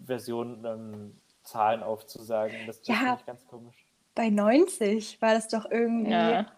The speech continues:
Speaker 1: Ja, zweimal, äh,
Speaker 3: Vierzig
Speaker 1: nee.
Speaker 3: plus zwanzig plus, äh, dann elf,
Speaker 2: Zehn.
Speaker 3: zwölf, ja.
Speaker 2: Ja, ja. Quatre-vingt-dix-sept oder solche Dinge.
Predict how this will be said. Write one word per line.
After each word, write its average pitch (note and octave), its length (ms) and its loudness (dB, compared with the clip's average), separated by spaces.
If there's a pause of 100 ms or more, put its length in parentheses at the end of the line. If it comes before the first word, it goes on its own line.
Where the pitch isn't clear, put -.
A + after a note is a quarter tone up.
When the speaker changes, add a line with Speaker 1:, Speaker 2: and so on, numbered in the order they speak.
(1600)
Speaker 1:
Ja, B2+ 180 2
zweimal, C#3+ 560 0
äh, C#3 280 0
Speaker 3:
Vierzig C4+ 500 6
Speaker 1:
nee. C4+ 60 -8
Speaker 3:
plus A#3+ 300 6
zwanzig A#3 500 4
plus, G#3 440 -2
äh, F3+ 320 0
dann F3+ 400 0
elf, F#3 220 4
Speaker 2:
Zehn. G#3 240 2
Speaker 3:
zwölf, F3+ 320 2 (100)
ja. G3+ 340 2
Speaker 2:
Ja, - 20 -4 (100)
ja. G#3 100 -4 (2250)
Quatre-vingt-dix-sept A3+ 1200 -2
oder F#3+ 240 -4
solche G3 240 -10
Dinge. G3+ 280 -10